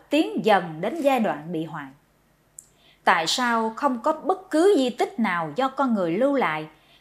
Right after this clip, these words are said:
để nói về pháp môn Thiền Tông này, trong khi nhiều di chỉ khảo cổ khác vẫn được tìm thấy với các niên đại là hàng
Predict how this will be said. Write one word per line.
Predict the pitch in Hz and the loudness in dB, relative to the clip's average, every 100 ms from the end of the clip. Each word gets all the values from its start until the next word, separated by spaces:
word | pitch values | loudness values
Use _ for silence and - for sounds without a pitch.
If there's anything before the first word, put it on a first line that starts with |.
| - | 0
để | 202 | 2
nói | 214 262 330 | 4 4 4
về | 285 220 175 | 4 2 2
pháp | 170 294 359 | 0 0 0
môn | 302 277 233 | 0 -2 -4
Thiền | 196 165 | -6 -4
Tông | 196 254 226 | -2 -2 -2
này, | 175 156 _ _ _ _ _ - | -4 -8 _ _ _ _ _ 0
trong | 254 233 | 2 2
khi | 226 247 233 226 - _ | 0 0 0 -4 -14 _
nhiều | 208 220 214 214 | 0 2 2 4
di | 302 320 | 6 6
chỉ | 311 180 226 | 4 0 0
khảo | 202 180 233 | 0 0 2
cổ | 170 185 - | 2 0 0
khác | 339 370 | -4 -4
vẫn | 196 196 285 | -2 -2 -2
được | 226 - | -4 -4
tìm | 214 170 160 | -4 -4 -6
thấy | 208 262 320 | -6 -4 -2
với | 311 330 | -2 0
các | 349 349 | -2 -4
niên | 311 320 233 | -4 -2 -2
đại | 151 143 | -2 -2
là | 180 | -6
hàng | 165 165 156 | -6 -10 -14